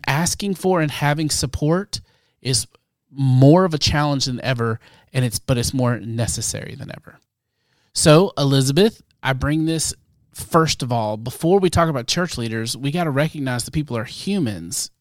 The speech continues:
And one of the reasons why they need a support team is 'cause we're dealing with loneliness and we're feeling more alone than ever.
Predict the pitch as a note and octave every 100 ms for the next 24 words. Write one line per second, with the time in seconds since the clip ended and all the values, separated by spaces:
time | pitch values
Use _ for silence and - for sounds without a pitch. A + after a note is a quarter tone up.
0 | - C#3+ C#3 C3+ A2 C3 B2 D#3 G#3 D3+
1 | D#3 C#3 C3+ A#2+ A#2+ A#2+ B2+ D#3+ C#3+ C#3+
2 | C#3+ - - C#3+ C3+ F#3+ G#3 C3+ - D#3
3 | C3 C3 C3+ C#3 D3 G#3 A3+ D3 C3 A#2+
4 | B2 D#3 F#3 G3+ G3 F#3+ - C#3 - F#3
5 | E3 C3+ B2+ A2+ A2+ C#3+ A2+ F#2 - -
6 | -